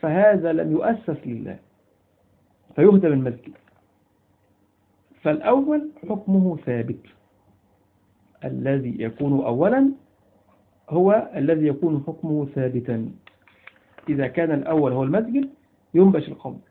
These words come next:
وإذا كان الأول هو القبر يهدم المسجد، لأنه عندها لا يكون قد بني لله عز وجل. آه، هنا نريد أن نقف مع معنى الحديث. أحاديث، آه، متواترة نهى فيها النبي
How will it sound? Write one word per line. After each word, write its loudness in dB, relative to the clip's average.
وإذا -4
كان -2
الأول 0
هو 4
القبر 0
يهدم 0
المسجد، -2
لأنه -2
عندها -4
لا -8
يكون -4
قد -8
بني 0
لله 0
عز -8
وجل. -8
آه، -4
هنا 4
نريد 0
أن 0
نقف 0
مع 2
معنى 0
الحديث. -10
أحاديث، -8
آه، -14
متواترة 0
نهى 0
فيها 0
النبي 0